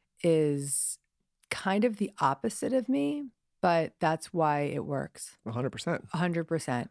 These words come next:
Speaker 1: He has no interest in being Gabby Bernstein. And so therefore, he can hold me in the greatness of who I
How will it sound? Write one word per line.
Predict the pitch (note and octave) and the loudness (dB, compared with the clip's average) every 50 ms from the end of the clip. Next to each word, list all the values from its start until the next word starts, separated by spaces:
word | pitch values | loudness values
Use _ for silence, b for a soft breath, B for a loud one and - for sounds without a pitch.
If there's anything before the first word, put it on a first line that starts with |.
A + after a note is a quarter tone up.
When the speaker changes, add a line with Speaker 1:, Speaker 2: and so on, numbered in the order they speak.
| _ _ | _ _
Speaker 1:
He | - - - G3 F3+ E3 D3+ C#3+ - - _ _ - | -18 -8 -4 -2 0 2 2 0 -2 -4 _ _ -2
has | F3 E3+ D3 D3 | -2 -2 0 0
no | D#3+ E3+ G3 G3 G3 | 2 2 4 4 4
interest | F#3 E3+ - E3 D3+ - D3+ | 2 0 -2 -4 -4 -2 -2
in | C#3 C3+ | -2 -2
being | B2 - E3 D#3 C#3+ C#3 | 0 2 2 2 2 2
Gabby | C3+ B2 B2+ C3 B2+ | 0 0 -2 -2 -4
Bernstein. | B2+ C#3 D3+ C#3+ - - - - | -2 -4 -4 -4 -6 -10 -10 -8
And | - D3+ | -4 -2
so | E3 | 0
therefore, | D#3 C#3+ F3 F#3 F#3+ F#3 - F3 D#3 | 2 4 4 2 2 2 0 -2 -2
he | D3 - - F3 | -2 -2 -4 -6
can | - - D3+ C#3+ | -4 -2 -2 -2
hold | B2+ - - - E3 E3 D#3+ F#3+ F#3+ G3 | -2 -4 -2 0 2 4 4 2 0 2
me | G#3+ A#3 A#3 A#3+ B3 B3+ - - | 2 2 4 4 2 2 0 -2
in | - F#3 E3+ D#3+ D#3+ D#3+ D3+ b b b b b b | -4 -2 -2 0 -2 -2 -4 b b b b b b
the | - D#3 D3+ E3+ | -8 -2 -2 -2
greatness | D#3+ - E3 D3+ C3 - F3 F3+ - - | 2 2 2 2 2 0 -2 -2 0 -2
of | D#3 C3+ | -2 -4
who | - - D#3+ D#3 | -2 -2 2 2
I | D3+ D3 C#3+ C#3+ C#3+ C#3 | 2 2 2 0 -2 -2